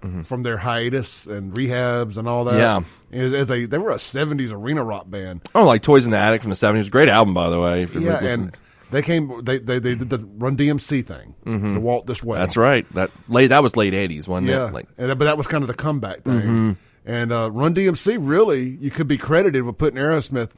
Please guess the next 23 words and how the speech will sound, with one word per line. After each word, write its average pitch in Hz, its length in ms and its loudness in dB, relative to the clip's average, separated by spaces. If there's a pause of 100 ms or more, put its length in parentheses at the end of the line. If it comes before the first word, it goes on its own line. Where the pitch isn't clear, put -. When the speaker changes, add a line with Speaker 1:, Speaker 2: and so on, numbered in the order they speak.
Speaker 2:
kind 139 180 -2
of 98 160 -10
back 131 260 -4
on 127 100 -2
the 107 120 -4
Speaker 1:
I - 20 -12 (140)
Speaker 2:
mainstream 135 500 -2
Speaker 1:
didn't 165 140 4
think 123 80 4
Speaker 2:
map. 143 100 0
Speaker 1:
about 107 120 6
it. - 20 4
You're 120 120 6
right 107 220 8
about 98 280 2
that. 87 200 2
That 113 240 2
thing 110 220 0
was 90 160 -2
big 101 320 0
when 95 120 0
that 90 140 -4
happened. 92 580 -4